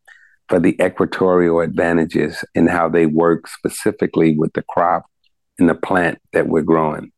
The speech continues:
So in Colombia, we have one point two million acres of land,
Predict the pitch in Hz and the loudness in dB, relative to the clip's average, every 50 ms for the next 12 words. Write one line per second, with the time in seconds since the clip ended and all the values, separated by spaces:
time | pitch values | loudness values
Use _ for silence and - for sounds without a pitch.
0 | _ _ _ _ _ _ _ _ _ - - - 190 196 208 104 - 104 98 98 | _ _ _ _ _ _ _ _ _ -10 -2 0 2 2 2 0 2 2 2 2
1 | 95 95 95 95 95 92 87 87 87 85 82 82 90 - 80 87 90 92 - - | 4 2 2 4 4 4 4 4 2 2 2 0 0 0 0 0 -2 -2 -4 -4
2 | - 90 87 80 - - - 90 87 87 85 82 82 82 82 76 - - 87 85 | -4 -4 -4 -4 -6 -2 0 4 4 4 4 4 4 2 2 0 0 0 -2 0
3 | - 82 80 76 82 78 71 78 82 85 85 85 82 80 80 80 82 | 0 0 -2 0 0 0 0 2 0 2 2 0 0 -2 -4 -6 -10